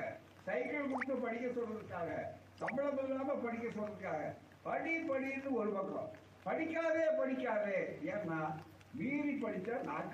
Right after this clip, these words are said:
இருக்கணும். இப்படி எழுதானே வன்-, மண்டலத்துல மீறி படிச்சா காதுல ஈயத்தை காய்ச்சி ஊத்துன்னு சொல்றான். அந்த கொடுமையை மறுபடியும் உண்டாக்குறதுக்காக நான் இந்த வ-, விஸ்வகர்மா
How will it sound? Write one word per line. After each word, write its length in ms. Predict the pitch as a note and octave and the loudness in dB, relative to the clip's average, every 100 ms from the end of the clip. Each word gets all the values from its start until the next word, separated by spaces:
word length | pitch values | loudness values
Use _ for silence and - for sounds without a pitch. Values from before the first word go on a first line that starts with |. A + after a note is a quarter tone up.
| D#3 | -2
இருக்கணும். 320 | C#3+ B2+ - | -2 -4 -6
இப்படி 200 | - F#3+ F#3+ | -8 -4 -2
எழுதானே 460 | B3+ C4 A3+ A3+ C4+ - | -2 -2 -2 -2 -4 -6
வன்-, 220 | D#3 F#3 F3+ | -6 -6 -4
மண்டலத்துல 640 | F#3+ G#3+ G#3+ G#3 G3 G#3 A3+ A3+ - - - - | -2 -2 -4 -6 -6 -4 0 0 -2 -10 -20 -8
மீறி 300 | E3 C4 D4 C#4 | 0 2 4 4
படிச்சா 320 | B3 A3+ A#3 C#4+ A#3 | 2 0 0 0 0
காதுல 360 | A3 C4 B3 A3+ | 0 2 2 2
ஈயத்தை 320 | A3 C#4+ B3+ | 2 2 0
காய்ச்சி 300 | A3+ A3+ A3+ A3 | 0 0 -2 -2
ஊத்துன்னு 400 | A3 B3 B3 B3 | -4 0 0 0
சொல்றான். 400 | G#3+ F3+ F#3 G3+ A#3 - - - - - | -2 -2 0 0 -2 -6 -10 -8 -6 -4
அந்த 300 | - G3+ F#3+ F3+ - | -4 -4 -2 -2 0
கொடுமையை 420 | C4 C#4+ D4 C#4+ G#3 | 0 2 2 2 2
மறுபடியும் 520 | G3 B3 A3 B3+ A#3+ | 0 2 2 2 2
உண்டாக்குறதுக்காக 880 | F#3+ F3+ F#3+ F3+ D#3+ D#3+ D#3 D3 D3 C#3+ | 0 0 -2 0 -4 -4 -4 -2 -2 -2
நான் 340 | D3 F3 F3 F3 - - - | 0 0 -2 -4 -12 -18 -12
இந்த 180 | E3+ F3 E3+ - - - - - - | -8 0 0 0 -6 -12 -18 -18 -8
வ-, 260 | E3+ E3+ D#3+ D#3+ - | -2 -2 -2 -6 -10
விஸ்வகர்மா 680 | - - A#3 A#3+ G#3 G3+ - | -6 -4 -2 0 0 -2 -2